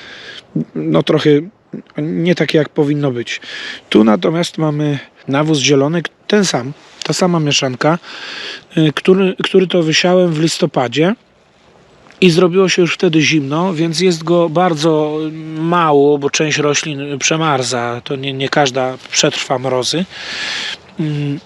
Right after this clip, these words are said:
natomiast były na tyle małe te mrozy, że jeszcze dużo roślin przetrwało, tylko są maciupkie, jak widzicie, tak?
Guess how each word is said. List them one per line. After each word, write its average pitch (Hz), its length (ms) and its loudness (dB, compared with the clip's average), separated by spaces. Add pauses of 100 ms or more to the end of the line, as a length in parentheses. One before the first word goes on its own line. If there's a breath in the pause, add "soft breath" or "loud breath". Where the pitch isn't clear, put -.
(160)
natomiast 170 560 2
były 190 260 6
na 180 140 -2
tyle 202 260 2
małe 160 360 2
te 143 140 -4
mrozy, 139 520 0
że 165 200 2
jeszcze 180 300 2
dużo 147 360 2
roślin 139 320 -4
przetrwało, 208 500 0
tylko 185 220 -4
są 202 160 2
maciupkie, 180 640 -2
jak 135 160 -4
widzicie, 120 420 -6
tak? 196 220 2